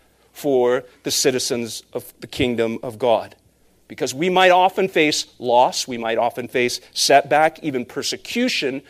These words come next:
for the sake of the gospel. But Christ promises that no man will ever be able to say that he was worse off for any sacrifice he made. Church, what is impossible with man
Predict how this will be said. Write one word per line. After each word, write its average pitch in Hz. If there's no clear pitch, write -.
for 147
the 139
sake 143
of 147
the 131
gospel. 127
But 139
Christ 165
promises 160
that 123
no 143
man 143
will 139
ever 196
be 170
able 156
to 170
say 120
that 127
he 165
was 131
worse 160
off 107
for -
any 147
sacrifice 120
he 113
made. 101
Church, -
what 127
is 127
impossible 180
with 151
man 117